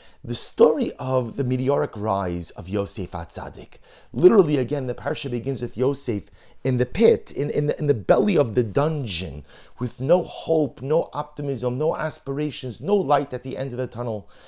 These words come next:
And so quickly, everything dramatically changes. Yosef interprets the dreams of Paro and is immediately catapulted into fame, fortune, into the viceroy, the second in command, the second most powerful and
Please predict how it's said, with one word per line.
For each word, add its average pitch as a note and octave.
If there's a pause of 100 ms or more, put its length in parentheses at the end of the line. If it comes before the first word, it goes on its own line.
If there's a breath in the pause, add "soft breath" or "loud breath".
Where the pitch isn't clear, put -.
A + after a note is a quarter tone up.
(100)
And C#3+
so C#3+
quickly, -
everything D#3
dramatically C#3
changes. - (320 loud breath)
Yosef D3
interprets B2
the B2+
dreams A2
of -
Paro D3 (300 loud breath)
and C3
is C3+
immediately E3
catapulted G#2+
into G2
fame, C#3+ (260 loud breath)
fortune, C3+
into -
the D#3+
viceroy, B2
the G2+
second G3
in E3
command, C3
the G#2+
second -
most D#3+
powerful C3+ (340 loud breath)
and C#3+